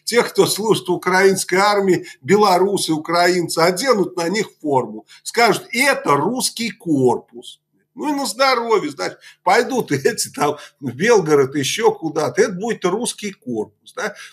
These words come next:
У Лукашенко есть армия, тоже какой-никакой корпус, да. М, причём она самая сильная, я всегда прикалываюсь, самая сильная армия та,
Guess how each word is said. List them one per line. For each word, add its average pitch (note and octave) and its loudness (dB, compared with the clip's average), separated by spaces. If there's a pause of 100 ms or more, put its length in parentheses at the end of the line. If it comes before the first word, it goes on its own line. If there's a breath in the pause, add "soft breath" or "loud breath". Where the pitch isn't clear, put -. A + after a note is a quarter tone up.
(160 loud breath)
У E3 -2
Лукашенко G3 2
есть C#3+ -2
армия, B2 2
тоже G3+ 2
какой-никакой D3 -2
корпус, C3+ -2
да. C#3+ -2 (300 loud breath)
М, C3+ -6
причём G#3 2
она G#3 4
самая G3 2
сильная, F#3+ -2
я D3 2
всегда D#3+ -4
прикалываюсь, D#3 -2
самая E3+ -2
сильная D#3+ -4
армия D3 -2
та, - -6